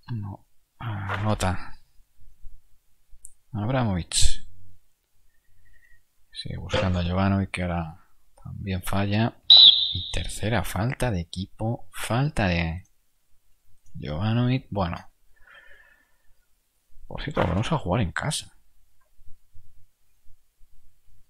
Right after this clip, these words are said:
Eh, esto sí que no me, no me cuadra.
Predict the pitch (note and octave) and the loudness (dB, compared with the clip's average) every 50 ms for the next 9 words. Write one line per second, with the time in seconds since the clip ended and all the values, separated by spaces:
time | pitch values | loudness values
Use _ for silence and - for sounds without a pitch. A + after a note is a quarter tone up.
0 | _ _ _ _ - - - _ _ _ _ _ _ _ _ _ _ _ _ - | _ _ _ _ -20 -20 -20 _ _ _ _ _ _ _ _ _ _ _ _ -20
1 | - - - - - - - - _ _ _ _ - - - - - - - - | -20 -20 -20 -20 -20 -20 -20 -20 _ _ _ _ -20 -18 -10 -8 -8 -8 -8 -8
2 | - - F2+ F2 F2 E2+ F2 F#2 - - G2 G2 G#2 G#2+ - G#2+ F#2+ F2 E2+ E2+ | -8 -6 -4 -2 -2 -2 -4 -4 -4 -4 -2 -2 -2 -2 0 0 2 2 0 0
3 | E2 D#2+ - - - - - - - - - - - - - - - G2 F2 D#2 | -2 -4 -8 -12 -16 -18 -16 -16 -16 -16 -18 -20 -20 -18 -12 -8 -4 -4 -2 -4
4 | - - - - - - - - - | -2 -2 0 0 0 -2 -6 -10 -18